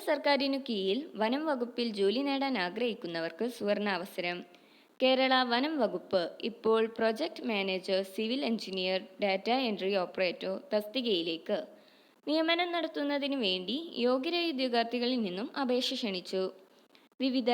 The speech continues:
ഡിഗ്രി യോഗ്യതയുള്ളവർക്ക് ഡാറ്റ എൻട്രി ഓപ്പറേറ്റർ തസ്തികയിലേക്ക് പ്ലസ് ടു and പി ജി ഡി സി എ മൊത്തം മൂന്ന് ഒഴിവുകളിലേക്ക് ഉദ്യോഗാർത്ഥികൾക്ക്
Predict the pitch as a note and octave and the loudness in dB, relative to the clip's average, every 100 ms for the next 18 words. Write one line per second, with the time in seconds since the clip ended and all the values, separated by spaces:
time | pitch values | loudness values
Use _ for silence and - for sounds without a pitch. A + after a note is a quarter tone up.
0 | A#3 A3 A3 A3+ C#4+ E4 B3+ G3+ G3 A3 | 4 2 -4 -2 0 2 2 0 0 2
1 | G3 E3+ E3+ E3 - G#3 - G#3+ A3 A3 | 2 0 -2 -4 -2 -2 -2 0 2 2
2 | D#4 D4 A3+ G#3 A#3+ G3+ - F#3 G3 A#3+ | 2 2 0 2 2 2 2 0 0 -2
3 | G#3 G3 - G#3 F#3+ E3 E3 - G3+ E3+ | 0 -2 -2 0 0 0 -4 0 0 0
4 | - - - - - - B3 A#3 A#3 - | -6 -20 -20 -20 -18 -2 0 2 -2 -6
5 | C#4+ F4 - G#3 G3+ G#3 G#3 G#3+ G#3+ G3 | -2 -2 -2 0 0 -2 -6 -4 -4 -4
6 | A#3 C#4+ D#4 G3+ G3 - G3 F#3 F3 B3 | -4 -4 -4 -6 -8 -8 -6 -2 -2 -2
7 | - - G#3+ G#3 G#3+ G#3+ A3 A#3+ D4+ D4 | -8 -6 -4 -2 -2 -2 -2 -2 -2 -2
8 | A#3 A3 A3+ G#3 F#3+ G3 F#3+ F#3+ F#3 F#3+ | -2 0 -2 0 -2 -2 -2 0 0 0
9 | F#3 F#3 F3 F3 E3+ G#3 | -4 -4 -2 -2 -2 -4